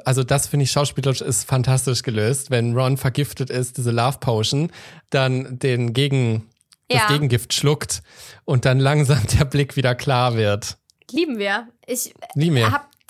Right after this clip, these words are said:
Speaker 2: ja, danach ist er kurz halb tot, deswegen, ähm, hält diese Szene nicht so lange an.
Speaker 1: Ja.
Speaker 2: Das ist halt auch problematisch. So, und dann sagt Mayor,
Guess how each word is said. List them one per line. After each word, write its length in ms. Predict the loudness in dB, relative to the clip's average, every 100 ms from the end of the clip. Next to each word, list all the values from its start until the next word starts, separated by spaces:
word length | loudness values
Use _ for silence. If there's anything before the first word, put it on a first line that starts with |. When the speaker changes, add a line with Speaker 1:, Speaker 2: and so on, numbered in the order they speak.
| -4
Speaker 2:
ja, 160 | 0 0 0 -2 -4
danach 320 | -2 -2 -4
ist 120 | -6
er 80 | -6
kurz 260 | -6 -6 -4
halb 180 | -4
tot, 340 | -4 -4 -4 -6
deswegen, 520 | -10 -8 -10 -12 -12
ähm, 360 | -10 -10 -12 -18 _ _ _
hält 500 | -18 -8 -4 -4 -6
diese 200 | -8 -6
Szene 280 | -4 -4 -6
nicht 160 | -8
so 80 | -8
lange 240 | -8 -6 -6
an. 200 | -8 -12 -16 -6
Speaker 1:
Ja. 360 | 0 0 0 -4 _ _ _ _ _ -20 -20 _
Speaker 2:
Das 280 | -8 -6 -10
ist 140 | -8
halt 260 | -8 -8 -6
auch 180 | -6 -6
problematisch. 800 | -10 -8 -8 -10 -10 -14 -16 -20 _ _ _ _
So, 320 | -4 0 0
und 140 | 0 -2
dann 140 | -2 -4 -10 -12 _ _ _ _ _ -18 -10 -4
sagt 280 | -2 -2 -2
Mayor, 240 | -4 -2